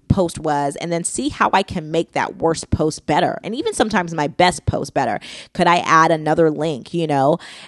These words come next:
Uh, is there a video maybe that I could do? Could I link to somebody else's blog post? Could I have linked to my social media to give a better example? Maybe I could even use a bet-, a better word. I know for the, even the post that I wrote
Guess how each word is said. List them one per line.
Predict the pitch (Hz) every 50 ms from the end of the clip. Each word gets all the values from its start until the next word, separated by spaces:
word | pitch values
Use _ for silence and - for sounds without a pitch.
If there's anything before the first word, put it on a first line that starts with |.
| _ -
Uh, | 156 160 156 139 -
is | - 175 175 175 -
there | - 185 180 175 165
a | 95 165
video | 147 - 170 170 175 175 170 160 147
maybe | 147 147 143 143 139 151 143
that | 147 143 143
I | 139 147
could | - - 147 139
do? | - 160 160 147 139 127
Could | - - - 160
I | 151 151 160 165
link | 156 151 151 156 165
to | - - 165
somebody | - - 175 175 165 160 160
else's | 165 175 190 - 165 151 139
blog | - 147 143 143 135 - -
post? | - 170 147 135 135 - -
Could | 151
I | 143 143 151
have | 147 143
linked | 147 147 156 151 - -
to | 170
my | 156 151 147
social | 151 - - 165 156 - 165 156
media | 156 160 165 165 165 160 147 143
to | - 147
give | 147 143 156 151
a | 147 139
better | 131 147 135 147 151
example? | 151 147 - 156 143 151 170 175 - 156 131 131 - - - - - -
Maybe | 175 175 185 214 202
I | 202 -
could | - 185 185
even | 185 185 175
use | 170 170 175 180 -
a | 156
bet-, | - - 147 143 - -
a | 151 165
better | 180 - _ - - 139 151 160 156
word. | 151 156 175 196 180 156 139 147 - - - - -
I | - 175
know | 180 170 160 160
for | - - 160 151
the, | - -
even | - 175 185 180 170
the | 165 -
post | - - - 190 180 175 - -
that | 151
I | 147 139 143
wrote | 139 147 147 151 151 143 -